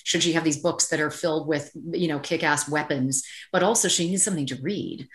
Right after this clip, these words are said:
And, uh, and that was something that Navot really grabbed onto and said, "Yes, we've gotta do that." And it's funny because people have been really responding to that. And I think it is, it's those little things, eh, that you and I know, like, when you're a kid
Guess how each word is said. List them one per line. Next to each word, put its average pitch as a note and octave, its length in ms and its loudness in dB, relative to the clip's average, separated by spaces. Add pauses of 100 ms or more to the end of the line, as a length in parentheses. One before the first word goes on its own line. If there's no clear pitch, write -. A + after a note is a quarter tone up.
(300)
And, F3+ 360 8
uh, E3+ 280 8
and F3+ 180 6
that F#3 160 10
was F#3+ 140 8
something F3+ 320 6
that E3 160 4
Navot E3+ 520 4
really F3 280 6
grabbed E3 320 4
onto E3 240 2
and D#3+ 80 2
said, E3 160 2
"Yes, E3+ 240 6
we've D#3+ 100 2
gotta D#3+ 240 4
do D#3+ 160 6
that." D3+ 320 4 (240)
And F#3+ 100 8
it's F#3+ 140 4
funny A#3 240 10
because E3+ 240 6
people F#3+ 260 0
have E3+ 60 2
been F3 140 4
really E3+ 180 6
responding D#3+ 680 2
to C#3+ 100 -2
that. C3 320 0 (280)
And F3 140 4
I E3+ 80 6
think F#3+ 380 0
it G3+ 200 4
is, D4 220 4
it's - 160 -2
those F#3+ 320 0
little G#3+ 240 -4
things, E3 600 -2
eh, E3 160 -4
that D#3+ 140 -2
you F#3+ 180 0
and F3+ 100 -2
I F3 80 -2
know, E3+ 240 -2
like, C#3 220 -4
when D3+ 120 -4
you're A3 140 -2
a A#3 60 -4
kid F3 520 -2